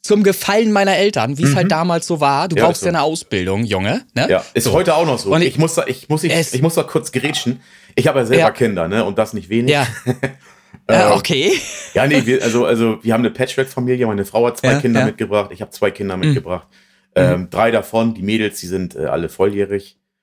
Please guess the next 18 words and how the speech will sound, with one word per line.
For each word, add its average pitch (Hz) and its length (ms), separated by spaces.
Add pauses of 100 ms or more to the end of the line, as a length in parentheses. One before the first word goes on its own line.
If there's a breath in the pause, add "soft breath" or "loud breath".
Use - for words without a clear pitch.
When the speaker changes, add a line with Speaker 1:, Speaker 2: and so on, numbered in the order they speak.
(280)
Speaker 2:
Ähm, 90 220
Speaker 1:
Mhm. 127 60
Speaker 2:
zwei 104 220
davon 92 400
haben 82 160
Führerschein. 95 580
Eine 87 300
ist 80 140
sogar 87 240
schon, 80 340
äh, 69 340
mit 82 120
der 69 80
Ausbildung 82 440
durch. 98 300
Die 82 240
arbeitet 85 380
fest. - 360